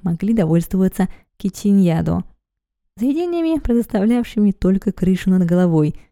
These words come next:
никаких постельных принадлежностей и трапез. Зато дёшево,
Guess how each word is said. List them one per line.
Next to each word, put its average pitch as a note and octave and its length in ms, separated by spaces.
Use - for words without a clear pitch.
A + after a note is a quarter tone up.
никаких D#4 380
постельных A3 580
принадлежностей E3 760
и - 20
трапез. - 480
Зато F#4 240
дёшево, F3+ 460